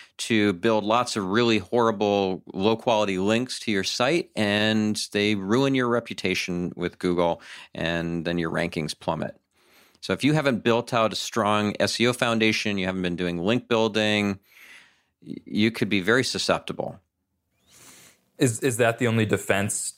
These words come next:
Speaker 2: to negative S E O? Is a, a good <laughs> S E O, a positive S E O campaign, that sort of thing?
Speaker 1: Uh, it's not the only thing that you would do, but it's, it's, it's essential. It's kind of a prerequisite to doing well with S E O. Uh,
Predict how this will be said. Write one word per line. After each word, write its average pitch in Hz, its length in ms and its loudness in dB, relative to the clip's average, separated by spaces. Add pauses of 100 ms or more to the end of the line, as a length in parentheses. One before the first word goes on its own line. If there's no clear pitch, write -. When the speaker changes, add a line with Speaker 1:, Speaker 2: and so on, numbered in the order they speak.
Speaker 2:
to 107 480 2 (180)
negative 123 460 2
S 135 240 2
E 135 140 0
O? 143 200 4
Is 98 480 2 (400)
a, 104 120 2 (220)
a 101 80 4
good 104 560 2
<laughs> - 80 -16
S - 300 0
E 160 180 4
O, 120 120 4
a - 100 0
positive 117 460 0
S 131 180 2
E 135 100 2
O 143 120 2
campaign, 143 560 0
that 107 160 -2
sort 135 120 0
of 143 80 -2
thing? 151 220 -2 (340)
Speaker 1:
Uh, 113 220 2
it's - 300 -6 (320)
not 131 260 0
the 123 80 2
only 117 160 4
thing 107 220 0
that 92 140 2
you 95 100 2
would 90 160 0
do, 135 180 2
but 92 180 0
it's, - 280 -2
it's, - 320 -4
it's - 260 -2
essential. 98 640 0
It's - 160 -8
kind 92 160 -4
of 87 60 -2
a 82 60 -2
prerequisite 87 880 0
to 85 180 -2
doing 92 340 0
well 92 300 2
with 87 180 -2
S 87 220 -2
E 87 100 2
O. 85 100 2
Uh, 87 60 -4